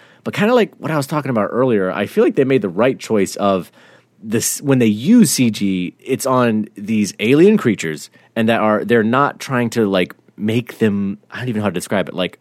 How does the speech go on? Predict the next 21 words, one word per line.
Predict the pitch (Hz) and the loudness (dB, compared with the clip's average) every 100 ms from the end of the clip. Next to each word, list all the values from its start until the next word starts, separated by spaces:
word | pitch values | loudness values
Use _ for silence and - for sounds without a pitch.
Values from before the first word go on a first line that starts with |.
| - | 0
overly | 120 104 120 117 | 2 4 4 4
realistic. | 113 117 156 - - - | 4 2 2 -2 -6 -4
They | 113 | -2
almost | - 127 123 110 - - - _ _ - | 0 2 2 0 -6 -18 -20 _ _ -4
make | 113 165 143 | 2 2 2
them | 120 95 90 85 78 - 80 90 104 _ - - | -2 0 -4 -8 -12 -18 -20 -20 -20 _ -20 -8
bombastically | 113 107 107 98 107 101 92 120 - 110 107 | -2 0 0 0 -2 -2 -4 -6 -4 -2 -2
huge, | 85 - - 107 110 104 101 87 - | -4 -12 -6 -2 0 0 -2 -6 -8
cartoonish | 113 95 - 113 107 101 87 - - _ - | -4 -4 -2 0 2 2 -2 -6 -10 _ -6
creatures | - 226 - 95 87 | 2 4 4 -2 -2
that, | 104 - _ | -4 -4 _
that, | 95 117 104 - - _ _ | -12 -10 -10 -12 -20 _ _
that | 107 123 120 | -4 -4 0
look | 233 - | 0 0
unrealistic. | 113 92 80 67 - - | -2 -2 -4 -6 -12 -10
And | 104 | -4
I | 110 | -2
feel | 120 139 | 2 2
like | 113 | 2
that | 117 - | -2 -6
fits | - - 135 104 - - | -12 -6 -4 -4 -6 -8